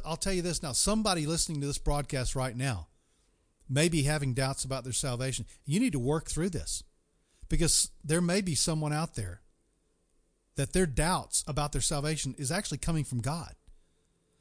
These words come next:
because God wants you to see that you've never been saved to begin with. And I'm not advocating for you to, quote unquote, get saved over again,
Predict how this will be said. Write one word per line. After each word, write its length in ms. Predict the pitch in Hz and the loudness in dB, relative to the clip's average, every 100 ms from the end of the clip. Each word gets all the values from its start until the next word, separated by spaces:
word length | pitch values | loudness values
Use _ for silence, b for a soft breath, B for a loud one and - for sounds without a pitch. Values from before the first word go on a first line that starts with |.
| - | 0
because 260 | - 156 123 | 4 6 4
God 280 | 160 185 160 | 4 2 2
wants 280 | 170 160 | 0 0
you 80 | 185 | 0
to 80 | 156 | 2
see 300 | - - 143 | 2 2 2
that 160 | 131 151 | 0 -2
you've 220 | 139 135 | -2 -2
never 260 | 151 156 | -2 -2
been 320 | 139 139 131 - | -2 -4 -4 -4
saved 520 | - - 165 101 - | 0 0 0 -4 -6
to 80 | - | -4
begin 320 | 113 113 135 | -2 0 -2
with. 300 | 113 76 - - - _ _ _ _ _ _ _ _ - | -2 -6 -10 -14 -18 _ _ _ _ _ _ _ _ -2
And 80 | 160 | 2
I'm 120 | 214 | 2
not 100 | 220 | 2
advocating 500 | 175 185 180 160 143 | 0 -2 0 0 0
for 140 | 123 127 | -2 -2
you 100 | 147 | -2
to, 120 | 120 - - | -2 -6 -2
quote 200 | - 151 | 2 2
unquote, 260 | 143 - | 2 2
get 120 | 123 143 | 2 2
saved 460 | - 165 165 139 | 4 4 0 -2
over 260 | 165 190 185 | 0 0 0
again, 380 | 123 117 107 | -2 -2 -4